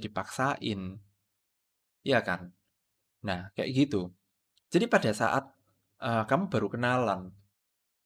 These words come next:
sebelum masuk sampai ke level lima, kayaknya mendingan jangan dating dulu deh, kayak gitu loh. Kenapa? Karena kalau misalnya kamu maksain untuk dating di awal-awal,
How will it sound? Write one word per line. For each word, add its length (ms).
sebelum 480
masuk 320
sampai 240
ke 80
level 320
lima, 560
kayaknya 360
mendingan 480
jangan 280
dating 400
dulu 320
deh, 200
kayak 240
gitu 160
loh. 80
Kenapa? 480
Karena 200
kalau 240
misalnya 280
kamu 280
maksain 400
untuk 280
dating 440
di 120
awal-awal, 960